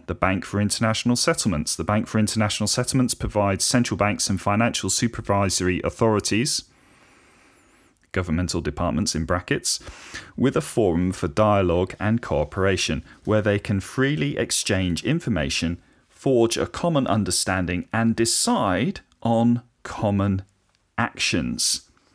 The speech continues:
So those are two examples of how governments are, uh, shepherded, shall we say, towards the desired outcomes.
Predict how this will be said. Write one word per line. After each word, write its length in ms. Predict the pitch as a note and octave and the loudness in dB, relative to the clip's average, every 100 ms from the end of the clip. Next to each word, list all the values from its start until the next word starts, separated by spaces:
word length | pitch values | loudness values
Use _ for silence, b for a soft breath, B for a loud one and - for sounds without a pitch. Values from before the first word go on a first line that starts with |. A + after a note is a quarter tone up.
| b b b b b b b b b b b b b | b b b b b b b b b b b b b
So 300 | - D#3+ C#3+ - _ _ | 0 2 0 -4 _ _
those 240 | F#3 G#3+ G3 | 2 4 2
are 60 | |
two 200 | - E3+ | 2 2
examples 680 | B2+ - E2 C2 - - - | 2 2 -2 -2 -4 -4 0
of 140 | G#2+ G#2 | -2 -2
how 380 | - G#2 G2 - _ - - | -2 0 0 -6 _ -10 0
governments 760 | C3+ B2 E2+ C#2+ F#2+ - - - | 0 2 -2 0 0 0 -2 -2
are, 420 | F2+ E2 E2 E2 - b b b - | 0 0 0 -2 -8 b b b -10
uh, 240 | F2 E2 - | -4 -4 -4
shepherded, 800 | - - D#3+ - A2 C2+ C#2+ - _ | -4 -2 -2 -2 -2 0 -4 -6 _
shall 260 | - G#2+ F2+ | -2 0 0
we 140 | E2+ | 0
say, 460 | - C#2 B1 B1+ - - | 0 0 -2 -4 -10 -6
towards 840 | - A#2 G#2+ G2 F#2 - - - _ _ - | -2 2 4 4 2 2 -2 -4 _ _ -4
the 240 | G2 E2+ D2+ | -2 -2 -2
desired 640 | G#2 - F#2+ E2+ D#2+ D#2 - _ _ - | -2 -2 0 0 0 -4 -8 _ _ -2
outcomes. 640 | B2+ - - C#2+ G#1+ | 0 0 -4 -4 -2